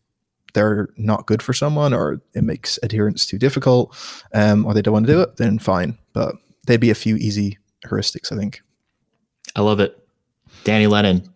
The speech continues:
Speaker 2: Sigma Nutrition Radio. You crushed it. You did, you, you did good.
Speaker 1: Um,
Speaker 2: You did
Speaker 1: bo-,
Speaker 2: good.
Speaker 1: I think it bored people probably more than likely, but, uh,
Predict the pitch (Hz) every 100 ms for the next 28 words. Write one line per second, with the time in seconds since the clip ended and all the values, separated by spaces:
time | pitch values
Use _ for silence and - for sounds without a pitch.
0 | _ - 107 107 101 - 98 98 92 95
1 | 87 80 - _ _ _ _ - - 107
2 | - 92 - _ - 92 101 90 - _
3 | - - - - 190 170 170 139 - -
4 | - - 185 160 165 165 139 - - 175
5 | 139 110 131 127 120 117 113 110 113 113
6 | 113 117 113 117 113 - 98 104 95 98
7 | 95